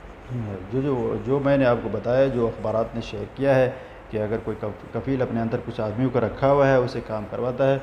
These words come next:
और भाग जाने की सूरत में जो उसको हरूब लगा देता है तो उसका हरूब कोई काम का नहीं है, वो कैंसिल हो जाएगा। और इसी तरीके से रेड कंपनी का भी। लेकिन अगर आप साइक ख़ास है, आमिल मंजिली है, तो आपके लिए ये अभी रूल्स नहीं लाया है,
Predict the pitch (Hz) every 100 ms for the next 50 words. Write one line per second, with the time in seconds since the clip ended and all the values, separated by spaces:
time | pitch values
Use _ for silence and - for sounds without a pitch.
0 | - - - 104 104 101 98 110 120 123
1 | 117 113 113 120 123 113 110 104 101 104
2 | 131 127 120 117 113 123 135 110 110 117
3 | - 113 101 107 120 - - 107 98 101
4 | - 107 107 101 101 110 135 - - 101
5 | 101 107 101 127 107 95 101 101 127 120
6 | 107 104 131 127 127 139 135 113 110 -
7 | 101 101 101 98 95 98 98 - - -
8 | 117 156 156 151 156 - 123 123 123 123
9 | 135 135 143 135 123 117 113 113 147 147
10 | 139 - 113 110 110 - 135 139 123 110
11 | 101 113 107 101 98 101 123 127 120 117
12 | 135